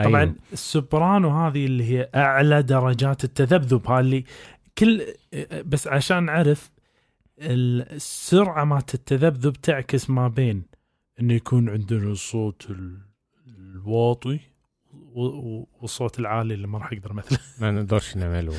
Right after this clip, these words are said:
Speaker 1: لا، اللي حاليًا ما أقدر أمثله، يعني، حتى لو بمثل. بس
Speaker 2: يعني
Speaker 1: تخيل الأطفال والنساء، الصوت الحاد، هذا التذبذب
Speaker 2: صحيح.
Speaker 1: الأعلى.
Speaker 2: العالي.
Speaker 1: فهذا اللي يعطيهم اللي هي حدة الصوت. فلو ربما أعلاها تكون اللي تفضلت فيه السوبرانو مالت
Speaker 2: السوبرانو.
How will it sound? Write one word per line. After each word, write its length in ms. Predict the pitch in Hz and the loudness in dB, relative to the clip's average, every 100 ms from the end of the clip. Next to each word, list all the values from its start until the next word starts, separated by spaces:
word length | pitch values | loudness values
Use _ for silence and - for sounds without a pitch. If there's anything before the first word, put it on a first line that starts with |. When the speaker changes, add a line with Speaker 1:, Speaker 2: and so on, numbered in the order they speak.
| 78 - - | -10 -12 0
Speaker 1:
لا، 280 | 135 156 151 | 2 2 2
اللي 520 | 147 147 - 131 139 | 4 4 2 2 2
حاليًا 380 | - 139 147 190 | 2 4 6 8
ما 100 | 151 | 6
أقدر 240 | 143 139 135 | 6 4 2
أمثله، 280 | 131 110 | 0 -2
يعني، 320 | 98 95 120 123 | -8 -6 -4 0
حتى 220 | 143 143 | 0 2
لو 80 | 123 | 0
بمثل. 720 | 127 120 123 143 127 117 120 - - - | 2 0 0 -4 -4 -8 -8 -14 -18 -2
بس 80 | 196 | 0
Speaker 2:
يعني 120 | 113 | 4
Speaker 1:
تخيل 360 | 110 190 - - - | 4 6 6 2 -4
الأطفال 800 | 120 131 123 - - 139 139 135 | -6 -2 -4 -4 0 2 2 0
والنساء، 640 | 123 123 120 - 135 131 123 | 0 0 -2 0 0 0 -2
الصوت 340 | - 127 117 | -8 -6 -6
الحاد، 320 | 123 - 147 | -4 -2 -2
هذا 180 | 127 123 165 | -2 -4 -8
التذبذب 340 | 147 139 143 | -4 2 4
Speaker 2:
صحيح. 260 | 135 139 123 | 4 4 2
Speaker 1:
الأعلى. 500 | 131 131 113 127 185 | -2 -2 0 0 0
Speaker 2:
العالي. 460 | 117 98 104 107 95 | -2 -2 0 0 0
Speaker 1:
فهذا 200 | 120 143 | 2 4
اللي 100 | 135 | 4
يعطيهم 480 | 123 - 117 127 127 | 0 -2 0 0 0
اللي 220 | 117 107 | -2 -2
هي 120 | 120 | -4
حدة 320 | - 123 113 - | -4 -6 -6 -8
الصوت. 380 | 104 - 95 - - - _ | -12 -12 -16 -18 -20 -20 _
فلو 320 | 135 135 139 | 2 4 2
ربما 400 | 135 165 147 139 | 0 0 0 2
أعلاها 400 | 117 117 139 131 | 0 -2 -2 -2
تكون 420 | 131 123 - 127 | -4 -8 -4 -4
اللي 460 | 127 131 110 110 107 | -4 -8 -8 -6 -6
تفضلت 380 | - 123 120 - | -6 -4 -4 -4
فيه 160 | 117 | -6
السوبرانو 640 | 101 - 113 120 123 127 120 | -6 -6 -6 -2 -2 -2 -4
مالت 200 | 113 107 | -4 -4
Speaker 2:
السوبرانو. 560 | 104 107 - 90 87 | -2 -4 -2 -2 -2